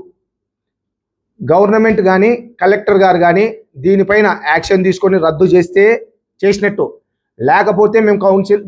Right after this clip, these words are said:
మేం-, మా-, మేమందరం కలిసి కోర్టుకు పోతా ఉండాం. దీనిపైన తగు నిర్ణయం వచ్చేంత వరకు కూడా ఈ సబ్జెక్టులన్నీ కూడా నిలబడిపోతాయి. దీని అబ్బో, ఎంతో ఆతృతతో చేసుకున్నారు. ఆతృత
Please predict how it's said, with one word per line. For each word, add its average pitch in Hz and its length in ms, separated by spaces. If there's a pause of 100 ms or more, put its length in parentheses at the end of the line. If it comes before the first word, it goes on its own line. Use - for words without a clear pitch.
మేం-, 185 220
మా-, 185 180
మేమందరం 185 440
కలిసి 185 300 (460)
కోర్టుకు 190 340
పోతా 180 240
ఉండాం. 190 260 (460)
దీనిపైన 180 420 (240)
తగు 165 180
నిర్ణయం 185 400
వచ్చేంత 185 300
వరకు 185 300
కూడా 185 160
ఈ 175 120
సబ్జెక్టులన్నీ 175 580
కూడా 180 200 (500)
నిలబడిపోతాయి. 185 640 (1600)
దీని 185 240 (1900)
అబ్బో, 180 200
ఎంతో 185 320 (520)
ఆతృతతో 240 520
చేసుకున్నారు. 202 600 (680)
ఆతృత 185 340